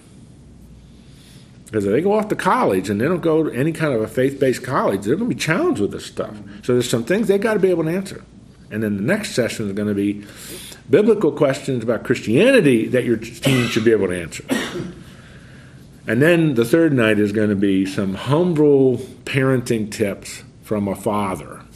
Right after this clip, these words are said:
who doesn't know what he's doing, but I'm gonna share 'em anyway. But, I mean, that's really important, and that's part of it. You know, evil and suffering, you've gotta have an answer for that. But so does the secularist, so does the atheist, so does the Buddhist, so does the Hindu, so does the Muslim.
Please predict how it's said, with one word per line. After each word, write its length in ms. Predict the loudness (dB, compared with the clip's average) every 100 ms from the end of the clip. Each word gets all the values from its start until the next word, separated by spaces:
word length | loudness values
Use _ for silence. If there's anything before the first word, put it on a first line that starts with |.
| -20 -20 -18 -4
who 120 | -2
doesn't 380 | 2 2 4 2
know 140 | 4
what 180 | 4 4
he's 120 | 2
doing, 400 | 0 -2 -2 -8 -10
but 120 | -8
I'm 180 | -6 -6
gonna 180 | -6
share 220 | -6 -6 -6
'em 140 | -8
anyway. 300 | -10 -14 -16 -18 -12 -10 -10 -8 -10 -10 -12 -12 -12 2
But, 160 | 4
I 60 | 6
mean, 120 | 6
that's 300 | 6 4 4
really 180 | 4 4
important, 380 | 2 2 2 2
and 100 | 2
that's 200 | 2 0
part 280 | -2 -2 0
of 140 | -2
it. 80 | -6 -10 -20 -20 -20 -20 -20 -18 -8
You 140 | -6
know, 40 | -2
evil 360 | 2 2 2
and 100 | 0
suffering, 400 | 0 0 0 -2
you've 240 | 0 -2 0
gotta 300 | 2 2 2
have 80 | 2
an 100 | 0
answer 300 | 0 -4 -6
for 80 |
that. 320 | -4 -6 -6 -10
But 140 | -8
so 280 | -2 0 2
does 200 | 0 -2
the 80 | -4
secularist, 760 | -4 -4 -6 -8 -12 -16 -4
so 180 | 0 2
does 160 | 0
the 180 | 0 0
atheist, 460 | 2 0 -6 -14 -4
so 180 | 0 2
does 200 | 0 -2
the 80 |
Buddhist, 440 | 0 2 0 -4 -4
so 180 | -2 0
does 160 | 0
the 120 | 0
Hindu, 300 | 0 -2 -4
so 240 | -6 -2 0
does 140 | 0
the 60 | -2
Muslim. 400 | -4 -6 -12